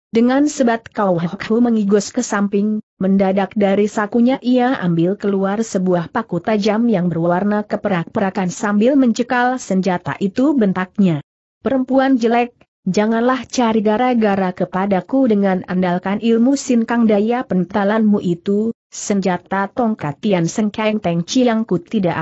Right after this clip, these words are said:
akan gentar menghadapi daya pentalmu." Titik. Agaknya Tong Kau amat jeri sekali dengan wajah ketakutan. Dalam pada itu Lim Kian Hao sudah mendusin, buru-buru ia menghadang di hadapan perempuan tersebut sambil membentak dengan nada gusar.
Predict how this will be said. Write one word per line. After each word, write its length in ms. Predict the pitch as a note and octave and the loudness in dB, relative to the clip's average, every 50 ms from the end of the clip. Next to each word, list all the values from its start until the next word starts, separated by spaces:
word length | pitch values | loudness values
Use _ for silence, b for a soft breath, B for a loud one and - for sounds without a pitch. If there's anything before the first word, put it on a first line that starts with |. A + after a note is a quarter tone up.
| D#3+ - | -4 -4
akan 320 | - A3+ A3+ B3 B3 A#3+ | -4 -2 -2 0 2 2
gentar 400 | B3+ A#3+ A#3 B3+ B3+ B3+ C4 B3 | 2 2 2 0 0 0 0 2
menghadapi 640 | A3 G#3+ G3 F#3+ F#3+ F#3 F3+ F3 - - A3+ A3 G3+ | 0 0 0 -2 -2 -2 -2 -4 -4 -2 -2 0 2
daya 320 | G3+ A3 A3+ A3+ A3 A3 | 2 2 2 2 2 0
pentalmu." 640 | F#3+ F3+ F#3 F#3 F3 E3+ F3 F3 F3 F3 F3 F3+ F3 | 0 -2 -2 -2 -2 -2 0 0 0 0 0 -2 -4
Titik. 320 | - A3 - - D3 C3 _ _ _ _ _ _ _ _ - C4 | -6 -6 -4 -4 -6 -6 _ _ _ _ _ _ _ _ -2 0
Agaknya 640 | C4+ C4 C4+ C4+ C4+ - - - B3+ B3+ C4+ D#4 D4+ | 2 2 2 2 0 -2 -6 -4 -2 0 0 -2 -2
Tong 320 | - C4 B3 B3 B3 B3 | -2 0 0 0 0 0
Kau 240 | - G#3 G3 F3+ F3 | 0 0 0 2 2
amat 400 | F#3 G3 G#3 G#3 G3+ G3+ G3+ - _ - | 0 0 0 0 0 0 -2 -6 _ -10
jeri 400 | F#3 E3+ - B3 A#3 A3+ A3+ A3+ | -6 -2 0 0 2 2 2 0
sekali 480 | G#3+ - A3 G#3 - G#3+ G3+ G3+ G3 | 0 -4 -6 -6 -4 -2 0 0 2
dengan 320 | F#3+ G3 G3+ G3+ F#3+ F#3 F#3 | 2 2 2 0 0 0 0
wajah 320 | G3 G3+ G3 F#3+ F#3+ F3+ | 0 0 0 -2 -4 -4
ketakutan. 800 | - F#3 - - F3+ F3+ - - F3+ F3 - D3+ C#3+ C#3+ D3 D3+ _ _ _ _ _ _ _ - | -6 -8 -6 -6 -6 -6 -4 -4 -4 -4 -4 -6 -6 -8 -10 -14 _ _ _ _ _ _ _ -4
Dalam 400 | G3+ G#3 G#3 G#3+ G#3+ G#3+ G#3+ G#3+ | -2 0 0 2 0 0 0 -2
pada 400 | - - G3+ F#3 F#3+ F3+ E3 - | -2 -2 -4 -2 -2 -2 -2 -2
itu 480 | F#3 G3+ G3 - - B3+ B3 B3 B3 B3 | -2 -4 -4 -4 -2 -2 0 0 0 0
Lim 320 | A#3 A3 A#3 C4 C4+ C#4 | 0 0 2 2 2 2
Kian 320 | C4+ - G3+ F#3 F#3 F3 E3+ | 0 0 0 0 0 0 -2
Hao 320 | F#3 F#3+ - G#3 A#3+ A#3+ - - | -2 -4 -2 -2 -2 -2 -2 -2
sudah 400 | G3 - - G3+ F#3 E3+ E3 - | -4 -2 -2 -2 -2 -2 -2 0
mendusin, 640 | F3+ F#3 G3+ A#3 A#3+ - - C4+ C4 C4+ C4+ C4+ _ _ _ - | 0 2 2 2 0 0 0 0 2 2 0 -2 _ _ _ -4
buru-buru 640 | - G#3 A3+ A#3 B3+ C#4 G#3 F3+ F3 F3 E3+ D#3+ - | 0 0 2 2 2 2 2 2 2 2 0 0 0
ia 400 | A#3 B3+ A#3+ A3+ A3+ A3 A3 G#3+ | 0 0 0 0 0 -2 -2 -2
menghadang 640 | G3 F#3+ F#3+ F3+ F#3 F#3 F3+ G3 G3+ A3 A3+ G#3+ | -2 -2 -2 -2 -2 -2 -2 0 0 2 2 2
di 120 | G3 F#3+ F#3+ F#3+ | 2 2 0 0
hadapan 480 | F3 E3 E3 F3 E3 - B3 A#3+ B3 | 0 0 0 -2 -2 0 -2 -2 0
perempuan 640 | - F3 F3+ E3 E3 D#3+ F#3 G3 G3+ G3+ G3 G3 G3 | 0 0 -2 -2 -2 0 0 0 0 0 -2 -4 -4
tersebut 480 | F3 F#3 - - G3+ F#3+ G3 G3 F#3+ - | -6 -8 -6 -6 -4 -2 -2 -2 -4 -4
sambil 480 | - - F#3 F3+ F#3 F3+ F#3 G3 G3 | -6 -4 -2 0 0 2 2 2 2
membentak 640 | G3+ F#3+ F3+ F3+ E3+ E3 E3+ E3+ - B3+ B3 - _ | 2 2 2 2 2 0 0 -2 -2 -4 -4 -4 _
dengan 400 | - G#3 G#3 G#3 F#3+ E3+ E3+ F#3+ | -4 -2 0 0 0 0 0 0
nada 320 | A3 A3 G3 A3+ A#3 A#3 | 0 2 2 2 0 0
gusar. 640 | G3 - - A#3 B3 A#3+ - - D#3+ D3 C#3 - D3+ | -2 -2 -2 0 0 0 0 -2 -4 -4 -4 -6 -10